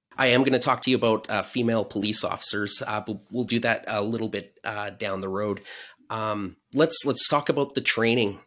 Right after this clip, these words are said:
and what's, what's involved with that. So you make it through the process. What happens with training now, Brennan?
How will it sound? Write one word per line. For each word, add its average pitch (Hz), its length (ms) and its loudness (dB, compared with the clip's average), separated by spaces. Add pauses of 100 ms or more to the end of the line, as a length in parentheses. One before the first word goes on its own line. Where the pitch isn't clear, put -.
(120)
and 107 320 -2 (100)
what's, 110 380 2
what's 110 240 0
involved 98 460 -2
with 104 160 -12
that. - 240 -6
So - 140 2
you 113 120 4
make 120 200 4
it - 100 0
through 147 160 0
the 127 100 0
process. 117 600 2 (600)
What 120 200 2
happens 117 380 0
with 107 140 0
training 101 400 -2
now, 87 260 -4
Brennan? 95 280 -4